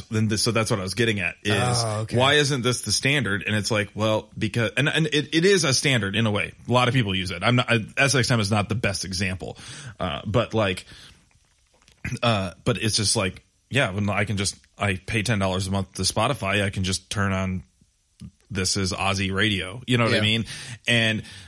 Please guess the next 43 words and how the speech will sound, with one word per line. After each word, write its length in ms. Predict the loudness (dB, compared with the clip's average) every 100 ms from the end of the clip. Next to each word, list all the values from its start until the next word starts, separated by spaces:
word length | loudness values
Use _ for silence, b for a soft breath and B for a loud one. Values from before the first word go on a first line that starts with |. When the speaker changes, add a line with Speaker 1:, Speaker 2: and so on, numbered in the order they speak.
| -4
Speaker 1:
so 300 | 0 2 2
it's 180 | 2 2
like, 220 | 2 0
I 80 | -2
think 240 | 0 0
about 220 | 0 -2
these, 400 | 0 -2 0 0 b b b b b b _ _ _
these 300 | -8 -4 -2
kind 180 | 0 -2
of 80 | -2
formats 500 | -2 -2 0 0 0
that 140 | -2 -2
were 140 | -2
at 180 | -2 -2
the, 140 | -6 -8 _ _ -8
at 120 | -8 -8 -12 -6
the, 200 | -6 -6 -6
the 100 | -6
tail 560 | -4 0 2 2 2
end 460 | 2 2 2 -2 -6 _ _ _ _ _ _ _
of 160 | -2 -2
a 60 |
format. 480 | -2 0 0 0 -2
So 100 | -2
I 60 | 0
feel 160 | 0
like 160 | 0 0
S 180 | 0 0
X 160 | 0
M 120 | 0 -2
is, 100 | -2
like, 140 | -2
the 140 | -2
end 200 | 0 0
of 240 | -4 -6 -12 _ _ _ _ _ _ _ _
broadcast 520 | -2 -2 -4 -6 -6
radio. 440 | -6 -6 -6 -10 -14 _ _
You 120 | -2
know 60 | 0
what 80 | 0
I 20 |
mean? 220 | 0 0
Speaker 2:
Mm-hmm. 180 | 2 2